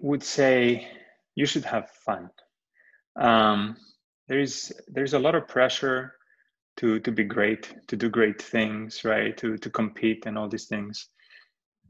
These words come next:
And there is value to that as well, to, you know, to go through trials, right, in life, to grow, to become strong, so you can support others also, to become something larger than just yourself. But you just try to have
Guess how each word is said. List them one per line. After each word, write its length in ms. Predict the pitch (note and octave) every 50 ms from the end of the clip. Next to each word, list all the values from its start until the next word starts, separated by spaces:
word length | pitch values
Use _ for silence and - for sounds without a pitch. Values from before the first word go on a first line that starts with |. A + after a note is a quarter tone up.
| _ -
And 160 | C#3 C#3 C3
there 180 | D3+ D3 C#3+ D#3
is 280 | E3 E3 D3+ - -
value 380 | C3+ A#2+ A2+ A2 A#2 A#2+ A2+ A2
to 120 | - A2 G2+
that 220 | G2+ G2+ G2 G2+
as 120 | G#2 -
well, 320 | A2 G#2+ G2+ G2 G2 F#2+ F#2+
to, 320 | - - A#2+ A2+ A2+ A2+ A#2
you 180 | - A#2+ B2
know, 280 | G#2 F#2+ G2 G#2 A2 A2 - - - - _ _ _ _ -
to 80 | A#2+
go 180 | G#2+ A#2 A#2 A2+
through 160 | - B2+ A2+
trials, 720 | - - - G#2 G2+ G2 G2 G2 G2 G2+ - - - - - A2
right, 260 | G#2+ A2 G2+ - A#2
in 120 | A2+ G#2+
life, 300 | G#2+ G#2 G2+ G2+ G2 - -
to 80 | - G#2+
grow, 320 | G2+ A2 A#2 A2+ G#2+ G#2
to 100 | G2+ G#2+
become 280 | G2+ G#2 - G#2+ G2+ F#2+
strong, 520 | - - - C3 B2 A#2 A2+ G#2 G#2 G#2
so 140 | - - A2
you 180 | G#2 G#2 G#2+
can 160 | - - G#2 G2
support 420 | - G2+ - _ - A2+ G#2+ - -
others 360 | G#2+ G#2+ G2 G2+ G2 - -
also, 480 | A2 A2 - - A2 - A2+ A2+ G#2+ _ _
to 60 | -
become 240 | - - - A2+ A2+
something 320 | - A2+ G#2 - - G#2 G2+
larger 340 | G2+ G#2 G#2 G2 - G#2
than 160 | F#2+ G2+ F#2+ F#2
just 260 | G#2 G#2 - - -
yourself. 360 | A2+ G2+ - - - - - - _ _ _ _ - - - - - - _ _ _ -
But 120 | - A#2+ C#3+
you 160 | E3+ G#3+ F#3+
just 260 | F#3 - D3+ - -
try 200 | - C3 B2 C3
to 100 | C3+ B2
have 280 | - - B2+ A#2+ A2+